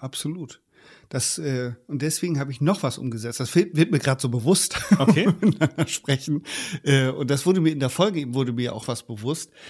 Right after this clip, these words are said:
Speaker 1: nämlich als wir über den emotionalen Keller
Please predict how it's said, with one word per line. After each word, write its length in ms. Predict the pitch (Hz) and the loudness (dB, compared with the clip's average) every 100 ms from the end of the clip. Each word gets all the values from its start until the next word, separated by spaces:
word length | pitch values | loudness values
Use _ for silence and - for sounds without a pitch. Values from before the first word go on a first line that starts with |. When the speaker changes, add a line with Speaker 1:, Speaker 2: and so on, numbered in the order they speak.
| - | -8
Speaker 1:
nämlich 320 | 131 139 147 135 | -2 0 0 -4
als 200 | 135 147 | -6 -4
wir 80 | |
über 180 | 143 143 | -2 -2
den 180 | 127 131 | -2 -2
emotionalen 720 | 175 147 143 - 139 131 131 | 2 4 2 0 0 0 -2
Keller 440 | - 160 131 87 | 0 2 2 -4